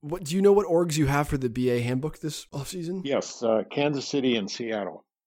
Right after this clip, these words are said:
Speaker 1: Okay, so you're back on those two clubs. So you've got a lot of work to do then this fall because the Royals have, like, camps in multiple places, right?
Speaker 2: Yeah, they have a bunch of guys that stayed in Kansas City, like Bobby Witt, uh, Nick Pratto,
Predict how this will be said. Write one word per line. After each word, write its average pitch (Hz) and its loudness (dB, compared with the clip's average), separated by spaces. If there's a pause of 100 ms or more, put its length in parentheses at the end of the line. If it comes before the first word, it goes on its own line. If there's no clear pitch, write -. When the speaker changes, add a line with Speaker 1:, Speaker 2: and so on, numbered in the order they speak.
Speaker 1:
Okay, 131 -2
so 143 -4
you're 151 4
back 143 0
on 143 0
those 127 0
two 135 -8
clubs. 120 -6
So 135 -2
you've 190 0
got 190 4
a 123 -2
lot 143 4
of 135 2
work 127 -2
to - -10
do 127 -2
then 123 0
this 123 -2
fall 123 0
because 120 -4
the 117 -4
Royals 127 2
have, 117 -2 (180)
like, 123 -4
camps 131 -2
in 120 0
multiple 123 -2
places, 107 -2
right? 95 -8 (400)
Speaker 2:
Yeah, 110 2
they 113 4
have 120 0
a 113 0
bunch 131 -2
of 123 -2
guys 127 2
that 110 -4
stayed 127 -2
in 113 -2
Kansas 113 -6
City, 120 0
like 104 -2
Bobby 110 2
Witt, 117 0
uh, 139 -2
Nick 123 -2
Pratto, 123 4